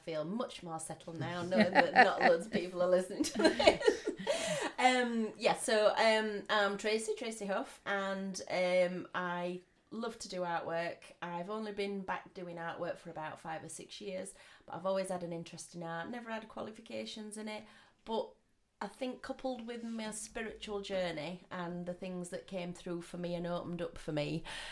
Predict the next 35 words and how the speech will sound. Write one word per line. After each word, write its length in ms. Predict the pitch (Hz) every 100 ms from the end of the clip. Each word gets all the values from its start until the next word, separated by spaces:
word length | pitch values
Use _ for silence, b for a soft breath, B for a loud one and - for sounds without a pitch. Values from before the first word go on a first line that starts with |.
| B B
um, 480 | 165 165 160 165 165 -
my 180 | 170
artwork 600 | 165 165 143 160 160 -
progressed 540 | - 165 165 147 - 165
into 400 | 160 160 170 151
something 440 | - 175 165 170
more 280 | 165 160 156
than 320 | 165 160 156
just 400 | 151 156 - -
drawing 320 | 175 160 156
and 120 | 151 151
painting. 520 | 165 151 147 165 156
It 100 | -
became 500 | 156 - 156 151 151 B B B
a 80 | 139
spiritual 540 | - - 160 - 170 151
expression 760 | - - 160 - 160 151 143 -
and 260 | 160 151 151
a 80 |
way 220 | 151 151 147
for 160 | -
me 240 | 165 156 151
to 240 | - 156
meditate 800 | 156 160 160 - 160 160 156 - B B -
and 120 | 160
be 60 |
mindful, 640 | 160 165 165 165 - 160 160 B B B
and 200 | 160 147
also 400 | 151 151 - 151
to 180 | - 156
express 460 | 135 - 165 135
some 300 | - - 160
of 80 | 147
those 220 | 143 143
vibrational 840 | 160 143 143 147 143 - 151 143